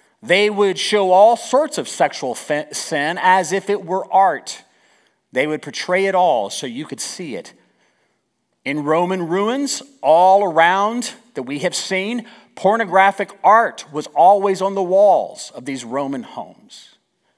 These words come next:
You couldn't go anywhere in Ephesus without running into the very things Paul says should not be named among Christians.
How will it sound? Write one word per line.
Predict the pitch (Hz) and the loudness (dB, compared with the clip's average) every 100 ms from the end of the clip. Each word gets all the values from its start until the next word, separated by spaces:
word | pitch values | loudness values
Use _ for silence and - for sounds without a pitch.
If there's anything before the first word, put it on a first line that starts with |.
| _ _ _ _ _ _ _ _ _ _ _ _ | _ _ _ _ _ _ _ _ _ _ _ _
You | 196 254 | -4 -2
couldn't | - 302 254 | -2 -2 2
go | 247 220 | 2 2
anywhere | 277 330 139 98 | 0 -2 -4 -6
in | 107 | -2
Ephesus | 107 - - 101 95 | -4 -4 -14 -14 -10
without | 139 160 135 | 0 0 0
running | 131 127 190 254 202 147 147 | -4 0 2 2 -4 -8 -6
into | 190 247 - 170 | -4 -4 -4 -4
the | 139 | -4
very | 123 170 240 247 | -2 0 0 0
things | 160 139 - | -4 -6 -10
Paul | - 175 226 233 | 0 4 4 2
says | - 131 135 | -2 -2 -2
should | - 175 147 | -4 -4 -2
not | 156 196 175 | 0 0 -2
be | 165 | -8
named | 165 214 165 143 | -6 -6 -6 -8
among | 151 196 | -6 -8
Christians. | - 302 - - _ - | -8 -10 -10 -16 _ -20